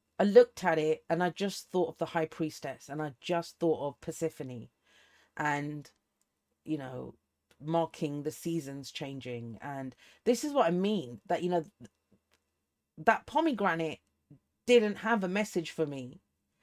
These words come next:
but I saw a message that I had within myself through that pomegranate,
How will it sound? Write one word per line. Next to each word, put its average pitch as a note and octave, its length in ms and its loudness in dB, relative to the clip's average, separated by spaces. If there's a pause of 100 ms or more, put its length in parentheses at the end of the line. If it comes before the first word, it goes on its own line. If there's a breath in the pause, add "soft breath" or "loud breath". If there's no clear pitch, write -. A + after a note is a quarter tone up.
(260 soft breath)
but - 200 -4
I A3+ 280 6
saw G#3+ 300 6
a F#3+ 60 6
message E3 800 -2 (220 soft breath)
that - 140 0
I A3 140 6
had G#3 260 2
within G#3 320 6
myself C#3+ 680 -2 (240)
through G#3+ 340 4
that E3 180 0
pomegranate, C#3 580 -4